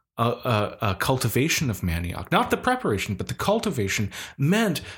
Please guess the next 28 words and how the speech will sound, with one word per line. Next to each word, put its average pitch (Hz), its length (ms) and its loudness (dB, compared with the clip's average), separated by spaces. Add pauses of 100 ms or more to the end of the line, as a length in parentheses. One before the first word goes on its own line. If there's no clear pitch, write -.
(100)
that 156 180 0
there 175 120 2
were 160 220 2
more 165 460 4
people 147 640 -2
around 110 640 2 (200)
who 139 140 0
had 117 460 2
spare 101 500 2
time 87 640 -2 (260)
to - 140 2
wage 90 600 0 (200)
war. 117 420 2 (240)
More 151 340 4
war 135 680 2 (240)
meant 113 460 2 (320)
more 95 500 2
slaves. 98 760 2
More 131 220 4
slaves 165 680 4
meant 131 300 0
more 120 320 0
money. 120 520 2
More 104 260 0
money 131 400 2
meant 107 240 0
more 90 280 -2
weapons, 131 680 2